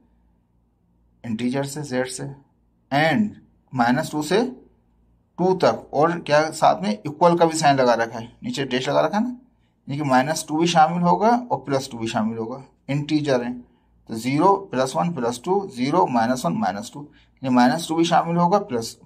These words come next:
प्लस टू भी शामिल होगा। तो कितना होगा, एक, दो, तीन, चार, पाँच। मैंने therefore Q is equal to क्या हो गया, इसको इस तरह लिख दिया, ठीक है,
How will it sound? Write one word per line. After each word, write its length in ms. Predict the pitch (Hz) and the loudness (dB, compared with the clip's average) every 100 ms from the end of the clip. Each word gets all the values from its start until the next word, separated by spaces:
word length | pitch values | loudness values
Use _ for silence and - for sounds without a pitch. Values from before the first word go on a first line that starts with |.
| - | -8
प्लस 240 | 120 123 | -6 -6
टू 60 | - | -6
भी 120 | 110 | -6
शामिल 320 | 104 104 95 | -6 -8 -10
होगा। 200 | 95 101 | -12 -12
तो 100 | 110 | -12
कितना 260 | 120 123 147 | -12 -8 0
होगा, 120 | 151 | 0
एक, 460 | - 131 139 139 - | 0 -2 -2 -2 -2
दो, 300 | 123 127 131 | 0 0 0
तीन, 400 | 127 120 127 139 | -4 -4 -4 -4
चार, 260 | - 104 101 | -2 0 0
पाँच। 380 | - 78 71 - _ _ _ _ _ | -4 -12 -12 -18 _ _ _ _ _
मैंने 220 | 107 110 | -6 -4
therefore 440 | 110 120 123 147 160 160 | -2 -2 -2 0 -2 -2
Q 220 | 127 123 | -2 0
is 120 | 117 | -2
equal 220 | 117 117 | -4 -6
to 80 | 110 | -4
क्या 120 | 120 | -4
हो 80 | 117 | -2
गया, 140 | 143 147 123 | -4 -6 -10
इसको 340 | - - 190 | -12 -2 -2
इस 180 | 196 - | -2 -2
तरह 100 | 123 | 0
लिख 160 | 110 95 | 0 -2
दिया, 160 | 98 151 175 - _ _ _ _ _ _ _ _ _ _ _ _ _ _ _ | -10 -12 -14 -20 _ _ _ _ _ _ _ _ _ _ _ _ _ _ _
ठीक 200 | 151 | -16
है, 120 | - | -16